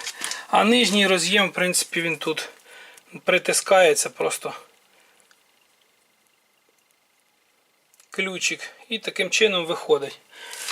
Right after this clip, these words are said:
Що по кліпсам? Кліпси, як бачите, є цілі, є зламані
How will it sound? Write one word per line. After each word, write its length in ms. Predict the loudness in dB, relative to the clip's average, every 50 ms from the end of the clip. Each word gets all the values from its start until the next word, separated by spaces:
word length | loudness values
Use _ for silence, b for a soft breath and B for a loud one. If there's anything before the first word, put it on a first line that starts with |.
| B B B B B B B B B B B B B B B B B
Що 260 | 0 4 6 6 6
по 340 | 6 6 4 6 6 6 4 B B B B B B B B B B B B B B B B B B B B B B B B B B _
кліпсам? 600 | 0 2 2 4 2 2 0 0 -2 -2 -2 -4 -6 -2
Кліпси, 460 | 0 2 4 2 2 2 0 2 2
як 140 | 0 2 2
бачите, 540 | 4 4 6 4 2 0 -2 -2 -2 -2 B B B B B B B B B B B B B B B B _ _ _ -8
є 260 | 0 2 2 2 2
цілі, 600 | 2 -2 -2 0 2 2 2 4 4 4 4 2 0 B B B B B B B B B B B -20 B B B B B B B B B B B B B -8
є 320 | -4 0 2 4 4 4 4
зламані 800 | 2 4 4 6 6 6 6 6 4 2 2 2 2 0 0